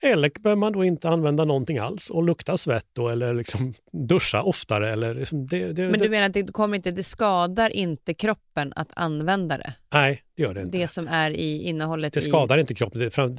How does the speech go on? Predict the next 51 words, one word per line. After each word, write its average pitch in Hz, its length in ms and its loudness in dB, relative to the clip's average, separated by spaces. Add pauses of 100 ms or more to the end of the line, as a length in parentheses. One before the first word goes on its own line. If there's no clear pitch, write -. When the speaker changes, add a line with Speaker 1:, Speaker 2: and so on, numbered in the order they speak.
Speaker 1:
framförallt 117 300 0
blir 143 160 2
det 160 260 2
i - 180 -8
princip 127 340 -2
noll 120 420 0
bidrag 117 600 0
till 107 140 -2
aluminium 104 520 -2
i 98 40 -4
kroppen 147 420 -4
också. 113 260 -6
Och 120 280 -6
vi 123 100 -2
får - 120 0
heller 123 220 2
inte 156 120 0
glömma 113 300 0
bort, 123 300 0
återigen, 117 440 0
på 110 60 -2
det 104 80 2
här 101 40 2
med 98 120 -2
kunskap 123 580 -2
om 156 120 4
kemi. 104 360 -2 (420)
Aluminium 131 600 2
är 120 120 2
en 101 80 -2
av 98 60 -2
de 98 80 -2
vanliga 101 380 0
metallerna 104 480 -2
i 104 40 -2
jordskorpan. 110 800 -4 (200)
Så - 120 -6
allting 160 420 0
som 110 140 -2
växer 107 380 0
i 190 60 2
jordskorpan, 110 760 -2
det 123 60 -10
vill 107 80 -4
säga 104 160 0
all 98 320 -2 (180)
vete 123 440 2
och 107 120 -4
potatis 110 640 0
och 104 140 -4
whatever, 110 420 2